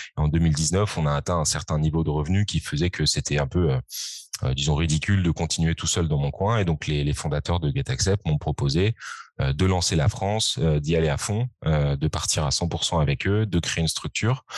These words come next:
euh, de recruter des équipes ici pour, euh, à la fois gérer, euh, les sales, euh, le support et aujourd'hui même le marketing et des, et des fonctions techniques.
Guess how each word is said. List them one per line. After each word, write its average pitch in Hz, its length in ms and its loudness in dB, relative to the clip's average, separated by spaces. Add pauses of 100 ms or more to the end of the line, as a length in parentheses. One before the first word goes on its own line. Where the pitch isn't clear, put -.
(320)
euh, 71 180 2
de 73 120 0
recruter 85 420 0
des 76 180 2
équipes - 320 -2
ici - 260 2
pour, 73 280 0
euh, 69 140 0
à - 20 -2
la 67 100 0
fois - 160 0
gérer, 73 360 0
euh, 76 100 4
les 71 100 2
sales, 82 480 0
euh, 71 100 2
le 71 100 0
support 87 500 0
et 73 60 2
aujourd'hui 71 340 0
même 78 180 2
le 73 80 2
marketing 85 600 0
et 71 100 2
des, 69 100 0 (160)
et 143 100 0
des 139 120 -2
fonctions - 320 -4
techniques. - 400 -4